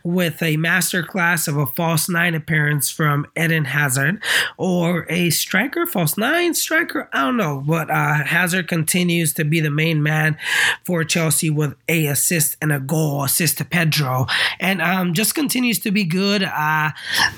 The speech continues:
defensively, we have known this whole season we have defensive woes as Chelsea. Uh, today we have a, we had a good win against Bournemouth. Uh, Hazard coming in and,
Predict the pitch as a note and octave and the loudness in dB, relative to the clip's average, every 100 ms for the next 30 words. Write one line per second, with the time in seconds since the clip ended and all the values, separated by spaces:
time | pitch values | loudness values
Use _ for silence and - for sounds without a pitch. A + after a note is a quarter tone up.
0 | - - - - - - F3+ - B3 C4 | -8 -8 -8 -8 -6 -2 -2 0 -2 0
1 | - C4+ A#3 B3 B3 B3 B3 A#3+ A#3 E3+ | 0 -2 -2 0 2 2 2 0 -2 -4
2 | G3 F#3+ G3 E3+ F#3+ F#3+ F#3 F3 G#3 F#3+ | 0 0 0 0 0 2 0 0 0 0
3 | - G3 E3 F3+ E3+ D3+ F3 D#3 E3+ E3+ | 2 0 2 2 0 0 0 0 2 0
4 | D#3 D#3 - E3 D#3+ D3 D3 D#3+ D#3+ D#3+ | -2 -6 -2 0 0 -2 0 0 2 2
5 | D3+ - - - - - - E3 D#3 - | 0 -4 -10 -6 -6 -6 -2 0 0 -2
6 | F#3 E3+ - E3 E3 - - - - F3 | 0 0 0 0 -2 -2 -2 -2 0 0
7 | E3+ - F#3 G3 G3 F#3 G3 F#3+ F3 F3+ | 0 -2 0 0 0 0 0 2 2 2
8 | E3+ F3+ D#3 D3+ F3+ D#3+ D3+ - _ F3 | 0 0 -2 0 2 0 -2 -10 _ 0
9 | E3 D#3 F#3 G3 F3 F#3+ A#3 - - - | 0 0 0 0 0 0 -2 -4 -4 -4
10 | - E3+ E3+ F#3 F3 D#3 F#3 F#3+ G#3+ A#3 | -2 -2 0 0 0 0 0 0 0 -2
11 | F3 D#3 D#3 D3+ C3+ E3+ D#3 F3 E3 F#3 | -4 0 2 0 2 2 0 -2 -2 0
12 | F3+ E3+ F3 E3 D#3+ D3 C#3 | 2 2 2 2 2 2 -2